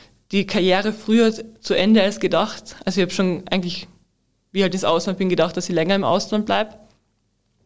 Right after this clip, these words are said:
Und jetzt, wo ich gesagt habe, ich komm wieder heim oder such mir irgendwo einen neuen Lebensmittelpunkt, habe ich gesagt, ich möchte doch auf eine F H, weil das halt doch ein anderes Lernen ist als in einem Selbststudium.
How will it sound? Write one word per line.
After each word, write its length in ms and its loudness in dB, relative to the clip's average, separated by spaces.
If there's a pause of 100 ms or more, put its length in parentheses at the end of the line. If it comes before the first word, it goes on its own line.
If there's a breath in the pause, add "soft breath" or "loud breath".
(440 loud breath)
Und 420 -4
jetzt, 260 0
wo 60 0
ich 80 -2
gesagt 300 -6
habe, 100 -4
ich 60 -6
komm 320 -4
wieder 240 -2
heim 400 -2
oder 180 -6
such 240 -4
mir 120 -4
irgendwo 240 -4
einen 420 -4 (120)
neuen 280 0
Lebensmittelpunkt, 1000 0 (520 loud breath)
habe 220 -2
ich 60 -2
gesagt, 300 -4
ich 80 -6
möchte 180 -6
doch 200 -4
auf 180 -6
eine 180 -2
F 220 -8
H, 220 -2
weil 100 0
das 120 -2
halt 160 -6
doch 160 -4
ein 60 -2
anderes 400 -4
Lernen 280 -2
ist 180 -6
als 280 -4
in 100 -6
einem 80 -6
Selbststudium. 800 -6